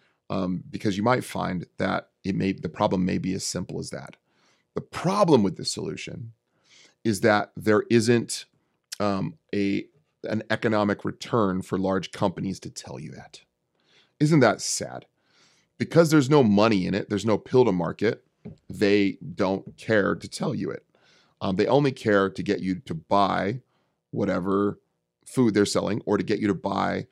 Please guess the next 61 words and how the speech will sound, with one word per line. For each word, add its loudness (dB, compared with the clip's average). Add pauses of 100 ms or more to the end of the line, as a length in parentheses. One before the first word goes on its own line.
(200)
whatever -2
medication -6
they're -10
selling. -14 (240)
That's -10
the -6
only -4
reason. -4 (800)
Um, 2 (140)
eating 6
gluten, 4 (340)
becau-, -2
because 0
of 0
its -4
nature, 0
because -2
of -2
its -4
G -4
M 0
O -2
nature, -2
is -6
gonna -6
trigger -2
things -4
like -8
food -2
cravings. -2 (720)
Um, 0
you 4
may 4
know 4
if -4
you've -2
ever 0
quit 0 (240)
gluten 2
or 2
grain -2
for -2
a 4
while, 2
like -4
I -2
have, 0
and 0
then -2
you've, -6
like, -6
gone 0
back -4
and -6
someone -2
forces -6
you -2
over -6
the -10
course -6
of, -12